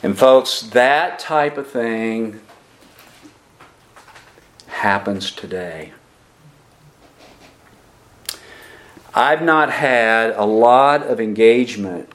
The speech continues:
<clears throat> through my many decades of ministry. I had engagement with these types of people when I was in Israel. I've had engagement through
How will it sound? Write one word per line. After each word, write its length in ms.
<clears throat> 80
through 680
my 160
many 360
decades 680
of 80
ministry. 640
I 80
had 240
engagement 680
with 140
these 220
types 320
of 100
people 340
when 160
I 100
was 180
in 100
Israel. 480
I've 240
had 400
engagement 880
through 640